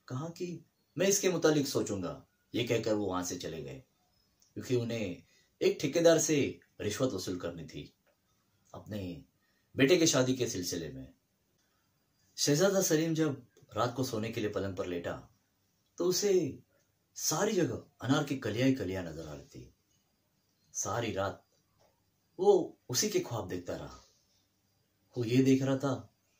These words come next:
कि वो शाही लिबास पहने घोड़े पे सवार बाग में आया हुआ है।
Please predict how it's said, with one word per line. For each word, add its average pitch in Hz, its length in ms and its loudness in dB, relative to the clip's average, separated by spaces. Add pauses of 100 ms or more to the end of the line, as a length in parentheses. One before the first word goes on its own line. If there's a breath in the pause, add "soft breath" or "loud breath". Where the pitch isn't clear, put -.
(400 soft breath)
कि 208 60 2
वो 214 120 10
शाही 170 500 4
लिबास 175 460 4
पहने 143 460 2 (340)
घोड़े 135 220 6
पे 156 140 4
सवार 113 500 0 (480)
बाग 104 220 -2
में 107 120 -4
आया 85 220 -4
हुआ 76 260 -10
है। 65 260 -18